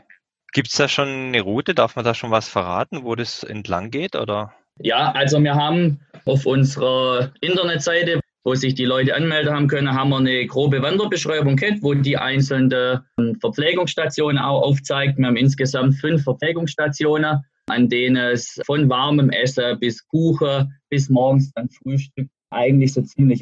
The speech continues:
Speaker 2: alles gibt. Also die Teilnehmer sind da auch rundum versorgt. Und die grobe Route, die können die Teilnehmer sehr. Nur die detaillierte Route, die wird dann erst einen Monat vor Tourstart bekannt gegeben.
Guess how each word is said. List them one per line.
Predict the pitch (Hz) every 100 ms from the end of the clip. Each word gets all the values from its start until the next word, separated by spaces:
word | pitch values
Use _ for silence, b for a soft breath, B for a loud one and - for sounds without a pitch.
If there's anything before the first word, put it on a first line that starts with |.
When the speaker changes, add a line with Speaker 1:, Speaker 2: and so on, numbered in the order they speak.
| -
Speaker 2:
alles | 139 147 -
gibt. | 151 139
Also | 117 113 123 120 120 _ _ _ _
die | 123 120
Teilnehmer | 127 127 131 131 127
sind | 127 127 120
da |
auch | 117 113 117
rundum | 147 139 139
versorgt. | 143 113 131 147 175 - _ _ _ _ _ _ _
Und | 127 135 135 135 135 135 - -
die | 135
grobe | - 170 180
Route, | 151 180 185 180 175 160 - _ _
die | 135
können | 127 139 131 131
die | 123 110
Teilnehmer | 123 123 127 123 113
sehr. | - 175 220 226 b b _ -
Nur | 135 135
die | 127 120 107
detaillierte | 151 165 151 139 127
Route, | 117 127 120 104
die | 113 117
wird | 113 107
dann | 107
erst | 95 110 107 - -
einen | 107 104
Monat | 104 110 110 104 - _ 110 107
vor | 107 104
Tourstart | 107 104 104 113 110
bekannt | - - 98 104
gegeben. | - 101 101